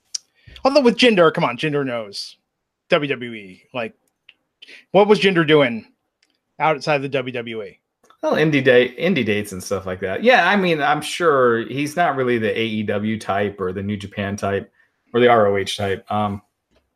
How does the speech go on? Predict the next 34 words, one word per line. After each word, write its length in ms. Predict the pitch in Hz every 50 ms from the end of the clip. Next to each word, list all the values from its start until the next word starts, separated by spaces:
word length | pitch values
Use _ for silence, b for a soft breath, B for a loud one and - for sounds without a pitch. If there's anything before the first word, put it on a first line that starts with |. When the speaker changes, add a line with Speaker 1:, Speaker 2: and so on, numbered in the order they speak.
| _ _ _ _ _ _ _ _ _ _ _ _ _ _ _
Speaker 2:
but, 340 | 135 135 131 123 123 - -
uh, 360 | 131 131 127 131 131 127 120 B B B B B B B B _ _ b b b b b b _
yeah, 280 | - 196 220 147 - - - -
just 240 | - 113 - - 135
it, 120 | 139 127
it, 280 | 147 143 139 139 143 143
just 220 | 151 175 170 -
the 80 | 190 156
length 340 | 143 143 143 165 185 180 -
of, 160 | 143 127 117
you 140 | 131 131 113
know, 140 | 101 104 107 104
that 360 | 107 117 117 107 - - _ _ _ _ _ -
they're 260 | 110 120 113 107 101
putting 280 | - - 147 156 147
all 180 | 120 123 131 135
these 200 | 135 123 120 120
n-, 220 | 123 117 - - -
all 140 | 101 117 127
these 200 | 139 139 123 110
wrestlers 340 | 117 113 110 - 110 101 -
whose 320 | 110 101 98 98 - - _ -
deals 280 | 110 117 117 117 110 113
are 60 | 101
coming 260 | - - 104 98 98
up, 200 | 92 87 82 - _ _ _ _ _ _ _ _ _ _ _ _ _
or 280 | 113 113 107 - - 139
they're 160 | 113 117 117
re-signing 400 | 104 113 113 - - 135 123 120
them 100 | 110 104 -
to 80 | -
five-year 500 | - _ - 110 110 117 117 113 107 107
deals, 340 | 92 101 104 101 95 95 92
which 260 | 98 92 - - -